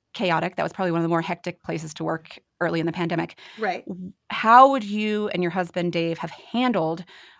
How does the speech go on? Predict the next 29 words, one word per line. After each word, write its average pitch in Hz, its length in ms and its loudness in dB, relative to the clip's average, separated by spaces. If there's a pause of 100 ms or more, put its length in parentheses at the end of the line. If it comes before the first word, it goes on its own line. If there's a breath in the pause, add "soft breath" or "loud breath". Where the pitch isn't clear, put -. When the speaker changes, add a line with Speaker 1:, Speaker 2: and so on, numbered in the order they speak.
(120)
Speaker 1:
also 190 300 2
having 175 260 0
your 165 140 0
children 185 420 -4
home 165 160 -8
full - 160 -18
time? - 280 -18 (340)
Speaker 2:
Hmm, 185 920 -12
let's - 420 -14
Speaker 1:
Like, 196 100 0
if 202 100 2
you 262 100 2
were 254 60 4
still 214 200 2
Speaker 2:
see. 202 40 4
Speaker 1:
working 240 220 0
full 175 140 -4
time, 165 140 -2
'cause 208 160 -4
he 269 160 2
is 226 100 4
a, 208 120 0
he's 220 220 -6
a 214 120 0
producer, 185 560 -4
a 180 60 -2
video 180 200 -2
producer. 220 280 -2
Speaker 2:
I, 240 420 -4